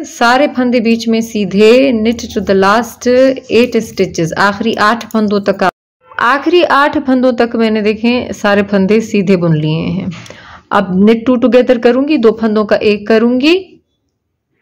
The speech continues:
और फिर आखिरी वाले जो छह फंदे सीधे बुनूंगी। Knit two together, now knit six stitches। एक,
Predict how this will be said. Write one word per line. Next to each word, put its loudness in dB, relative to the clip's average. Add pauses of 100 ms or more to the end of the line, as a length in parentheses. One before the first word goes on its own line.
(580)
और 4
फिर 0
आखिरी 0
वाले 2
जो 2
छह -2
फंदे 0
सीधे -2
बुनूंगी। -6
Knit 0
two 2
together, 4
now 2
knit -2
six -6 (120)
stitches। -8 (1160)
एक, 2